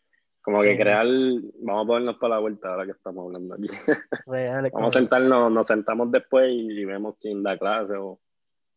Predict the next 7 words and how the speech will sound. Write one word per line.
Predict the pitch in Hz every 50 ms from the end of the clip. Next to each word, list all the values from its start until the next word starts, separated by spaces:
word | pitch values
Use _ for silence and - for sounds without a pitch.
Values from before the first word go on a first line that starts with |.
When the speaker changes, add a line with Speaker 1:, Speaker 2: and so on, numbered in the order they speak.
| _ - _ _ _ _ _ _
Speaker 1:
podemos | 110 107 107 104 113 113
hacer | 107 - 113 110
un | 107 95
flyer, | - - 98 98 98 101 104 104 101 98 95 90 -
etcétera, | - - - 98 92 98 95 92
etcétera, | - 104 95 104 101 95 87
para | 87 87 85 82 -